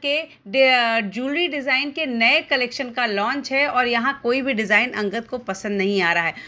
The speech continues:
मॉडल्स तो तैयार हो रही हैं, पर अंगद को लगता है कि कुछ और डिज़ाइन मंगानी चाहिए, इसीलिए वो वीर से कहता है कि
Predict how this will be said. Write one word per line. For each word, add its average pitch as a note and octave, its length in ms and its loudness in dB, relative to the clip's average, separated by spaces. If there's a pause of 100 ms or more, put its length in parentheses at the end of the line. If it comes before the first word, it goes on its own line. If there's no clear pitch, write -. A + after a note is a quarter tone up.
(140)
मॉडल्स G#3+ 420 0
तो B3 100 -6
तैयार G3+ 380 4
हो A3+ 100 -4
रही G#3+ 160 -6
हैं, D4 160 -6
पर C#4 140 -2
अंगद A#3+ 300 -6
को D4 120 -2
लगता B3 300 0
है C4 320 4
कि D4+ 140 -8
कुछ D4 240 -6
और B3+ 200 2
डिज़ाइन A#3+ 360 0
मंगानी A3 340 -2
चाहिए, C#4 260 -2
इसीलिए C#4 300 -4
वो C4+ 180 0
वीर B3 280 0
से E4+ 140 0
कहता C#4 320 2
है E4 240 2 (360)
कि F#4+ 240 2